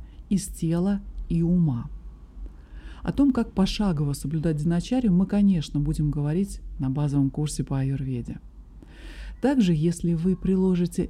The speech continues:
немного усилий, то сможете найти информацию и на моих подкастах.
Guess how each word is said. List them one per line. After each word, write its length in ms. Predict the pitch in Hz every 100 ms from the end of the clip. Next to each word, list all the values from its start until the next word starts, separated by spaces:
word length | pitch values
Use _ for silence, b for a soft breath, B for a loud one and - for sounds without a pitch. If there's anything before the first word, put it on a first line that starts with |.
| -
немного 720 | 220 240 269 220 180 165 156
усилий, 440 | 170 - 294 254
то 140 | 208 185
сможете 560 | - 196 208 180 -
найти 320 | 160 160 -
информацию 760 | 180 147 143 147 165 170 - 151
и 300 | - 170 170 -
на 440 | 156 151 160 175
моих 540 | 160 139 135 139 147 - - -
подкастах. 840 | 143 - 160 135 127 - - -